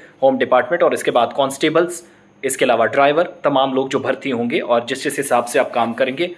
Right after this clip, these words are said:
अ, उस हिसाब से या आपका, अ, सारा criteria में जो आता होगा वो हो जाएगा।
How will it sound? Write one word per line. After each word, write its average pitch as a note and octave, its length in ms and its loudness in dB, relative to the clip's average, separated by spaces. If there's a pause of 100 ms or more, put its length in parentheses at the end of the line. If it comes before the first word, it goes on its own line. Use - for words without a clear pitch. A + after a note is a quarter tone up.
(340)
अ, A2 340 2
उस - 120 -6
हिसाब B2 280 0
से D#3+ 140 -6
या D3 140 4
आपका, A2 600 0
अ, B2 120 -4
सारा D3 240 2
criteria C#3+ 480 0
में C3+ 80 -2
जो C#3 120 2
आता C3 260 4
होगा C#3 240 2
वो C3+ 120 -2
हो B2 140 -2
जाएगा। G2+ 360 -4